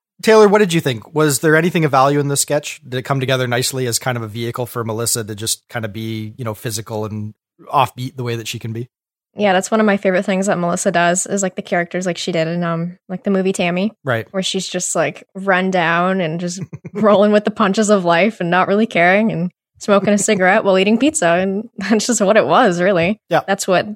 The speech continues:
Speaker 2: that's what won it for me.
Speaker 1: Yep. At S N L, it seems like they have a few traditions now with Melissa McCarthy. They've got the one where they cover her in some kind of goo every time she shows up. And there's another one where they do let her break out her, like,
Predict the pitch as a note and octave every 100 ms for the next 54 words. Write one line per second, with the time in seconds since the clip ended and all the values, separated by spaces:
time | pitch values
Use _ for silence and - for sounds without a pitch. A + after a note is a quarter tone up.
0 | - G3+ G#3 F3 E3+ - - D#3 E3+ F#3+
1 | _ _ _ _ F3 F#3+ F#3 _ F3 F3+
2 | G3+ B3 F3 C#3 D3+ - D3+ C3+ D#3 D3+
3 | D3+ C#3+ D3 C3+ - C#3+ - B2 A2 A2
4 | G2+ G2+ F#2+ G2+ A#2+ A2+ A2 A2 G2+ G2
5 | G#2+ A2 A#2+ C#3+ C#3+ C3+ B2+ C3 B2+ A#2+
6 | A#2 - C3+ B2+ A#2 B2+ A#2+ A#2 A#2+ B2
7 | A2+ G#2+ A#2+ A2 A2 A#2+ G#2+ A2 G#2 A#2
8 | G#2+ A2+ - A#2 G#2+ G#2+ - - - -
9 | D3+ D#3+ D3 D3+ D3+ D#3+ D#3 C#3+ C#3 C3
10 | C3 C3 B2+ A2+ C3+ B2+ B2+ A#2 C#3 A#2
11 | B2+ B2+ C#3 B2+ B2 - - - - D#3
12 | C#3 B2 A#2+ - -